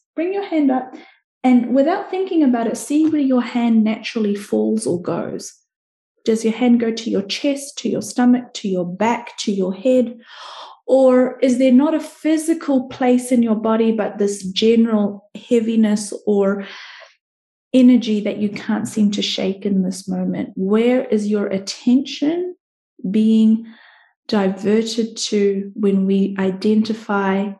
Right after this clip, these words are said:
the block or the place that you are storing the incongruence with the wealth and prosperity that you desire? So place your hand, place your right hand on that part of your body.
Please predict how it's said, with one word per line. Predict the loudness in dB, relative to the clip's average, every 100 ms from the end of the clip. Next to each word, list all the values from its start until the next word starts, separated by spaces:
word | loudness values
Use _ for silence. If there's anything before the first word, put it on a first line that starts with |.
| _
the | -6
block | -4 -4 -2 -4 -8 -16 -20 _ _ _
or | -4
the | -4
place | -6 -6 -4 -2 -4 -6
that | -4 -2
you | -2 -2
are | -6
storing | -10 -2 0 2 0 0 0 -2 -8 _ _ -6
the | -6 -2
incongruence | 0 0 0 -2 -2 -2 -4 -4 -6 -8 -14 -6
with | -6 -2
the | -4
wealth | -4 -4 -4 -4 -8 -6
and | -4 -4
prosperity | -6 -12 -12 -8 -4 -4 -4 -6
that | -8 -8
you | -8
desire? | -8 -8 -10 -10 -12 -14 _ _ _ _ _ _ _ _ _ _
So | -4 -4
place | 0 0 0 -2 -2
your | -2 -2
hand, | -4 -2 -2 -2 -4 -10 -20 _ _ _ _ _ _ _ _ _ _ _
place | 0 0 2
your | -2 0
right | -2 -2 -4
hand | -6 -2 -2 -4 -16 _
on | 2 2
that | 0 -4
part | -8 -4 -6 -6
of | -8 -4
your | -4
body. | -4 -6 -8 -8 -8 -10